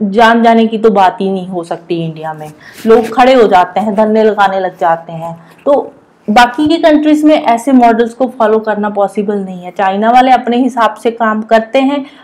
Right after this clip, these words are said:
वहाँ पे हो जाता है, लेकिन म-, बाकी की countries में possible नहीं है। तो दो हज़ार दस तक आते आते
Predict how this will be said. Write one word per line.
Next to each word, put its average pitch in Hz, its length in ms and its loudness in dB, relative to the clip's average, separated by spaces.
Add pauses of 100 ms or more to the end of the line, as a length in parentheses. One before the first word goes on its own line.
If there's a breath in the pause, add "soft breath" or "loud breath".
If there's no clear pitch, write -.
(100 loud breath)
वहाँ 226 280 2
पे 320 80 0
हो 254 380 0
जाता 185 340 0
है, 175 200 -2 (280 loud breath)
लेकिन 262 260 0
म-, 233 220 4
बाकी 208 360 -4
की 302 120 -4
countries 269 460 0
में 359 220 0
possible 254 520 0 (200)
नहीं 214 380 2
है। 151 140 -6 (480 loud breath)
तो 330 60 -2
दो 330 300 2
हज़ार 339 320 2
दस 302 300 2
तक 285 180 2
आते 214 240 0
आते 170 500 0